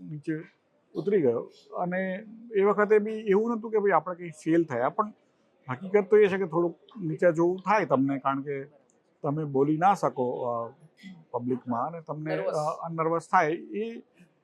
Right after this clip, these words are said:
Speaker 1: એવા ઘણા કાર્યક્રમો, એવી ઘણી વસ્તુઓ થઈ કે જેમાં જીવનમાં દરેકને થતા હોય. એવું ફેલ્યોર્સ જે છે, for જે મને એવું એ વખતે બી હતું કે ભાઈ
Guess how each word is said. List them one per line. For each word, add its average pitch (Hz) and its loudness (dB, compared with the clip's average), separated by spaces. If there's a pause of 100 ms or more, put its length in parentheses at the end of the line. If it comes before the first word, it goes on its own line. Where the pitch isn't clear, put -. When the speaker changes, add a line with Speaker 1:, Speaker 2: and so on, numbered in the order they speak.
(140)
Speaker 1:
એવા 233 8
ઘણા 233 8
કાર્યક્રમો, 220 0
એવી 202 4
ઘણી 185 -2
વસ્તુઓ 208 -2
થઈ 208 0
કે 180 -4
જેમાં 175 -4
જીવનમાં 190 2
દરેકને 226 0
થતા - -6
હોય. 143 -8
એવું 165 -4 (460)
ફેલ્યોર્સ 180 8
જે 196 -2
છે, 117 -2 (1400)
for 165 0 (400)
જે 165 -2
મને 160 2
એવું 175 -2 (440)
એ 170 4
વખતે 170 0
બી 165 -2
હતું 147 -4
કે 170 -6
ભાઈ 170 -4